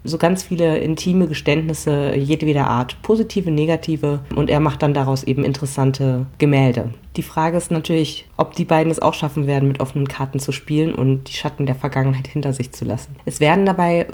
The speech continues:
man muss wirklich sehr, sehr aufpassen, nicht zu spoilern, es werden wirklich wichtige Themen angeschnitten, zum Beispiel gewalttätige Beziehungen, emotionale Erpressung, Drogensucht, und auch Kinder, die vor ihren Eltern sterben beispielsweise.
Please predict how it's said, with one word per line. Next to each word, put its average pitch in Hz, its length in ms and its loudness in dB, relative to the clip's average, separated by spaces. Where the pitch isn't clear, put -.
man 160 320 -2
muss 170 200 -4
wirklich 180 320 -2
sehr, 156 200 2
sehr 160 120 4
aufpassen, 165 560 -2
nicht 165 180 -4
zu - 80 -12
spoilern, 147 360 2
es 135 160 -2
werden 160 340 2
wirklich 196 340 -2
wichtige 175 360 -4
Themen 208 320 0
angeschnitten, 208 720 0
zum 175 160 -2
Beispiel 156 260 -2
gewalttätige 156 600 0
Beziehungen, 202 760 2
emotionale 156 600 -2
Erpressung, 190 640 -2
Drogensucht, 196 760 2
und 165 400 0
auch 156 280 0
Kinder, 175 260 2
die 156 140 -4
vor - 180 -8
ihren 143 260 -2
Eltern 185 300 0
sterben 156 380 -2
beispielsweise. 143 720 -4